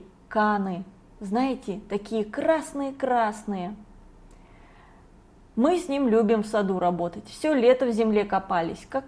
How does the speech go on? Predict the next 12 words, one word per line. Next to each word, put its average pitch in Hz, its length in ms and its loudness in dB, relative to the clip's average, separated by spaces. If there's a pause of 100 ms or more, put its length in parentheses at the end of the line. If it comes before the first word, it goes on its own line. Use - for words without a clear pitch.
кроты», 226 600 0 (300)
усмехается 202 720 -4
Иван 180 420 -4
Ильич. 170 380 -8 (1040)
Улыбается 311 600 6
он 311 100 -2
совсем 302 320 -4 (140)
молодо, 226 640 2 (200)
несмотря 233 540 0
на 285 160 -2
седые 262 600 2
усы. 233 720 -4